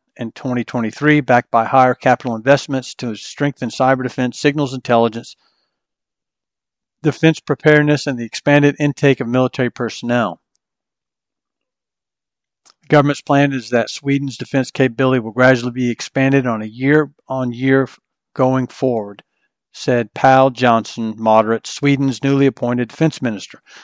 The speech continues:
<clears throat> Excuse me. Uh, the twenty twenty-three defense budget will give Swedish Defense Forces, S D F,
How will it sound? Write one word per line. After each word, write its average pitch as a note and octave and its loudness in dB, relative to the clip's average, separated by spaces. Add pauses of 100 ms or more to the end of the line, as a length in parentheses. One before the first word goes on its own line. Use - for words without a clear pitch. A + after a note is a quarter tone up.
(120)
<clears throat> - -10
Excuse D#3 6
me. A#2 0 (2250)
Uh, D3 2
the C3+ 2
twenty F3 4
twenty-three D#3+ 2
defense E3 2
budget D3+ 4
will B2+ -4
give B2 -4
Swedish D3+ -4
Defense D3 -2
Forces, C#3+ -2
S C3 0
D B2+ -2
F, C3+ 2